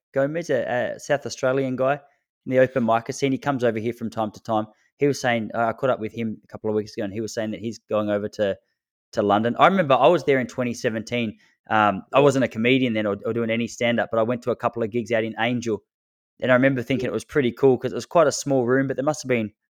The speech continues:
Speaker 1: forty people in there, that donation-based style. They had,
Speaker 2: Oh, that's
Speaker 1: yeah, your
Speaker 2: great,
Speaker 1: standard
Speaker 2: man. I know
Speaker 1: Dude.
Speaker 2: that.
Speaker 1: Yeah, so there was one
Speaker 2: North
Speaker 1: decent
Speaker 2: London.
Speaker 1: Yeah, man. Yeah, do you
Speaker 2: In
Speaker 1: remember what
Speaker 2: Angel.
Speaker 1: it was called off the top of your head? 'Cause I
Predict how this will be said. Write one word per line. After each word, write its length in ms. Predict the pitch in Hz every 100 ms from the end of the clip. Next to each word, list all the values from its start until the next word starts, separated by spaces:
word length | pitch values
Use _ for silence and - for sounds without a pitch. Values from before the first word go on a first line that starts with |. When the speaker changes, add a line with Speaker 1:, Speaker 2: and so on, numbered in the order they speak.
| _
Speaker 1:
forty 340 | _ 131 135 117
people 380 | 127 135 127
in 120 | 127 123
there, 280 | 127 123 131
that 140 | 123
donation-based 800 | 127 117 120 127 135 117 123 120
style. 380 | - 123 123 120 - _ _
They 80 | 127
had, 140 | 127 - -
Speaker 2:
Oh, 60 |
that's 120 | 123 147
Speaker 1:
yeah, 140 | 110
your 40 | 107
Speaker 2:
great, 220 | 104 127
Speaker 1:
standard 340 | 143 135 123
Speaker 2:
man. 40 | - _ _ 151
I 40 |
know 220 | 131 160
Speaker 1:
Dude. 80 | 143
Speaker 2:
that. 100 | 107 - _ _ _ _ _ _
Speaker 1:
Yeah, 180 | 214 220
so 160 | 151 208
there 140 | 202
was 140 | 202 165
one 380 | 165 196 202
Speaker 2:
North 80 | 170
Speaker 1:
decent 340 | 175 180 - 170
Speaker 2:
London. 460 | 143 160 131 98 - _ _ _ _
Speaker 1:
Yeah, 340 | - 202 240 175
man. 380 | 120 139 202 208 -
Yeah, 120 | 202
do 100 | 170
you 40 |
Speaker 2:
In 20 | 220
Speaker 1:
remember 180 | 262 302
what 40 |
Speaker 2:
Angel. 40 | 214
Speaker 1:
it 40 |
was 120 | 151
called 280 | - 175 240
off 100 | 208
the 80 | -
top 180 | 190 190
of 40 |
your 80 | 165
head? 180 | 160 208
'Cause 140 | 190
I 120 | 180